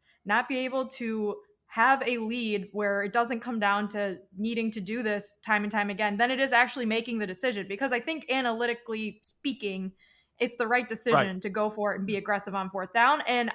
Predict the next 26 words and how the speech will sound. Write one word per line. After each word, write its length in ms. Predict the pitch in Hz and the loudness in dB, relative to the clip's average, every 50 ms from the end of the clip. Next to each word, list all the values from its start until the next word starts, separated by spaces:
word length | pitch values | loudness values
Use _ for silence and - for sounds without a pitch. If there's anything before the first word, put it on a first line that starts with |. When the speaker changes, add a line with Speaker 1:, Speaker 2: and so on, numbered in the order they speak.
| - | 0
Speaker 1:
I 280 | 208 220 240 269 320 302 | 4 6 6 6 6 4
like 360 | 254 240 254 277 - - - | 4 6 6 4 4 0 -8
that. 240 | 170 127 151 147 - - | -10 -8 -8 -6 0 4
I 300 | 208 233 262 277 277 - - | 4 6 6 4 0 2 4
actually 360 | 233 262 262 - - 262 254 | 4 4 4 2 -4 -8 -6
think 240 | 214 240 247 233 226 | -6 -6 -6 -6 -6
that 160 | 208 - - | -8 -2 0
that, 260 | 208 214 214 214 208 214 - - - - - - _ - | 4 6 6 4 4 0 -6 -18 -20 -20 -20 -20 _ -8
w-, 140 | 220 240 - - | -6 -6 0 2
I 360 | 214 240 254 262 254 214 - _ _ _ 185 196 - | 4 4 4 2 -2 -6 -10 _ _ _ -20 -14 0
talked 240 | 262 302 349 349 349 | 2 2 4 4 4
about 300 | 247 277 277 277 277 269 | 4 6 6 8 6 6
it 100 | 254 - - | 2 2 0
a 60 | 214 | -2
lot, 420 | 202 202 214 214 220 220 220 214 - - - | 2 4 4 6 6 6 4 2 0 -2 0
uh, 360 | 226 208 208 202 196 190 185 - | 2 2 2 2 2 0 0 0
on 200 | 208 208 208 202 | 0 -2 -2 -4
some 100 | - 226 | -6 -6
of 80 | 233 | -4
the 80 | 220 214 | -2 -2
other 160 | 220 220 233 | -2 -2 -4
shows 220 | 226 - 214 214 202 | -4 -4 -4 -4 -4
that 100 | 208 202 | -4 -4
I'm 80 | 202 | -4
on 260 | 196 190 190 190 180 | -2 -4 -4 -4 -6
with 140 | 175 214 208 | -6 -8 -10